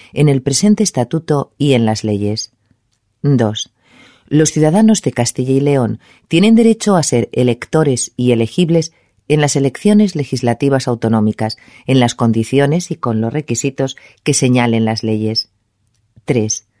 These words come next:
La ley promoverá la igualdad efectiva de las mujeres y de los hombres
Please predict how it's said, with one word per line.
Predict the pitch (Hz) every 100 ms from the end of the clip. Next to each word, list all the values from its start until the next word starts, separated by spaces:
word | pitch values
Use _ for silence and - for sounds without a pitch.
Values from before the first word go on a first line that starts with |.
| _ _ _
La | 147 151
ley | 160 208
promoverá | 214 196 175 127 131
la | 139
igualdad | 127 117 117 117 147
efectiva | - 117 - 110 113
de | 110 110
las | 107
mujeres | 117 107 - 139 135 -
y |
de | 123
los | 113 113
hombres | 151 151 143 139